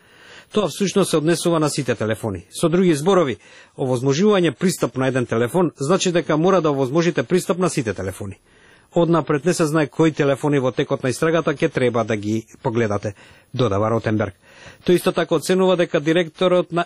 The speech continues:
Ф Б И, Џејмс Коми, ја политизирал истрагата во Сан Бернардино, велејќи дека агенцијата ја притискал Силиконската долина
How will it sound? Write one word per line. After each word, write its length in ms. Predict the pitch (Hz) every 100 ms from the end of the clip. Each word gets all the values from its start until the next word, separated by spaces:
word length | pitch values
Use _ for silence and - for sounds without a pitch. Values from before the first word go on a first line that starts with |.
| -
Ф 160 | 175 151
Б 120 | 180
И, 440 | 185 120 95 95
Џејмс 360 | 110 110 113 -
Коми, 260 | 170 135 92 - - -
ја 120 | 175
политизирал 680 | 175 175 156 165 185 165 143
истрагата 460 | 131 151 143 143
во 140 | 131 131
Сан 240 | - 143
Бернардино, 720 | 131 131 127 123 151 190 170 -
велејќи 440 | 151 190 190 180 185
дека 220 | 180 180
агенцијата 580 | 170 165 151 165 160 160
ја 160 | 151
притискал 560 | 135 151 156 139 185 185
Силиконската 600 | - 117 113 131 - 117
долина 380 | 113 160 175 135